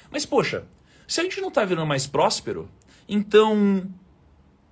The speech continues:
quais países estão mais prósperos e continuam mais prósperos? E essa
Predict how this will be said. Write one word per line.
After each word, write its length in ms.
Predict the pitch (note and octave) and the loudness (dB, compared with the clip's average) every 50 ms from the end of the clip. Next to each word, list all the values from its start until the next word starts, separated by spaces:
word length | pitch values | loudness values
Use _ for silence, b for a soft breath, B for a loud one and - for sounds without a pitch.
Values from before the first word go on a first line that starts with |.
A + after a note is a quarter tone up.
| _ _ _ _ _ _ _ _ _ _ | _ _ _ _ _ _ _ _ _ _
quais 460 | _ - C#4 - F#4+ F#4+ F#4 - - - | _ -2 -2 0 2 0 0 0 -6 -4
países 840 | - A3+ G3+ F3+ G3+ A3+ B3 A#3 E3 C3 A#2+ G#2+ G#2 - - - - | -2 0 0 0 0 0 -2 -2 -4 -6 -6 -8 -8 -8 -10 -8 -8
estão 440 | E3 D#3 - - - - F3+ E3 E3 | -6 -4 -4 -6 -2 -2 -2 -2 0
mais 260 | D#3 D3 C#3+ C#3+ - | -2 -4 -4 -6 -6
prósperos 540 | - B2+ C#3 D#3+ D#3+ - - D3 C#3+ C3 C#3+ | -2 -2 0 0 -2 -4 -6 -6 -6 -6 -6
e 40 | |
continuam 500 | C#3 C#3+ D3 C#3+ C3+ - D3+ D3 C#3 C3+ | -8 -8 -8 -8 -8 -6 -6 -4 -4 -4
mais 260 | C3+ C3+ C3+ B2+ - - | -4 -4 -4 -6 -8 -10
prósperos? 760 | - G2+ G2 F#2 - - - - - - - - - - - _ _ _ _ _ _ _ _ _ _ _ _ _ _ _ _ _ _ - | -8 -10 -10 -8 -10 -14 -16 -16 -18 -16 -14 -14 -14 -14 -14 _ _ _ _ _ _ _ _ _ _ _ _ _ _ _ _ _ _ -2
E 100 | A#2+ D#3+ | 2 2
essa 440 | G#3+ C4+ - - - B3 B3+ B3+ | 2 2 2 -2 -2 -4 -4 -6